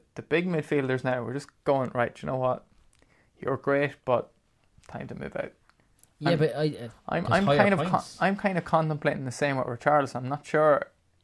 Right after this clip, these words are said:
Speaker 1: If I had the money, I'd most definitely, like, upgrade to a, a Pogba or a Silva or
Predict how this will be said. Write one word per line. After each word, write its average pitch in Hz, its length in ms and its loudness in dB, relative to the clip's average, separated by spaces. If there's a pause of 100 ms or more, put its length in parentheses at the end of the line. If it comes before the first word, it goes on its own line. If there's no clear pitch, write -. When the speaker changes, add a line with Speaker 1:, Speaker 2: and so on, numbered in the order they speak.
(480)
Speaker 1:
If - 120 -2
I 143 60 2
had 185 120 4
the 160 80 2
money, 139 260 2
I'd 127 160 -4 (400)
most - 360 -8
definitely, 123 400 -4
like, 113 240 -10
upgrade 127 440 -4
to 117 200 -4
a, 113 100 -8 (300)
a 117 60 -8
Pogba 123 420 0
or 120 180 -4
a 117 60 -8
Silva 123 400 -6
or 123 280 -4